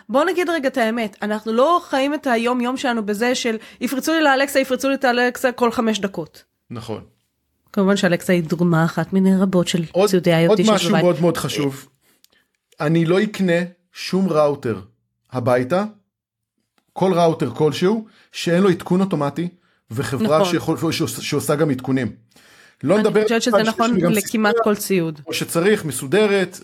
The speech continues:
Speaker 2: מאורגן, וזה, זה משהו שהוא נדרש, באמת, באמת נדרש. אני באופן אישי, אנשים שיש להם ציוד של חברות סלולריות, או חברות, אה,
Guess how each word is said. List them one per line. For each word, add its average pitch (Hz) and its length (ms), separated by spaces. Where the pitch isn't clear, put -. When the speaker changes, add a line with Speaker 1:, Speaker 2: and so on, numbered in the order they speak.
Speaker 2:
מאורגן, 170 640
וזה, 127 880
זה 127 160
משהו 180 220
שהוא 180 180
נדרש, 131 460
באמת, 123 380
באמת 147 320
נדרש. 156 440
אני 151 140
באופן 175 300
אישי, 190 480
אנשים 143 340
שיש 170 280
להם 165 120
ציוד 151 320
של 131 260
חברות 123 320
סלולריות, 147 680
או 127 200
חברות, 123 480
אה, 120 240